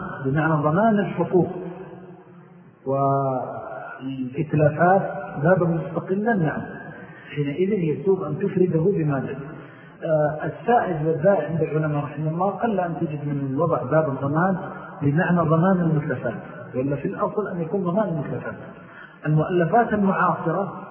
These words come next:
تعبر بالضمان وتدخل مسائل الإتلافات، هذا مصطلح طبعا وصحيح وسائر، لأن اسم الضمان من حيث هو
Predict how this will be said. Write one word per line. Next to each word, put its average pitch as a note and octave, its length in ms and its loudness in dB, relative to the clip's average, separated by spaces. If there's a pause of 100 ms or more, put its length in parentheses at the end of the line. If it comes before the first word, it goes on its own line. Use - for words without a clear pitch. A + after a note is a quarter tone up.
(120)
تعبر D#3+ 480 0
بالضمان F3 520 0 (100)
وتدخل A3 480 -2 (540)
مسائل D#3 400 -2
الإتلافات، A#2 600 -6 (920)
هذا F#3+ 340 2
مصطلح E3 640 -4 (220)
طبعا D3+ 360 -2
وصحيح D#3 580 -4
وسائر، E3+ 440 -2 (460)
لأن D3+ 480 -2 (280)
اسم E3+ 280 -4
الضمان D#3 520 0
من C#3+ 60 -4
حيث D#3+ 340 -4
هو F3 240 0